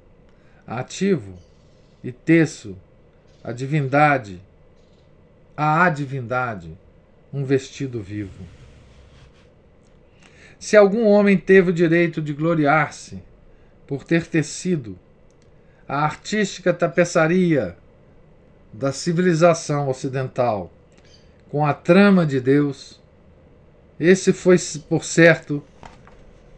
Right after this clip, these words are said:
o tecelão e fabricante de panos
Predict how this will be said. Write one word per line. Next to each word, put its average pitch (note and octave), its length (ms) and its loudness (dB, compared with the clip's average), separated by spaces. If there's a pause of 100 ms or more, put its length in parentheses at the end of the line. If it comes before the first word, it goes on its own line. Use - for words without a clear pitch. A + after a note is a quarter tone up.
(120)
o - 80 -12
tecelão F3+ 800 6 (960)
e C#3+ 80 -6
fabricante E3 800 4
de C#3 140 -6
panos D#3+ 840 0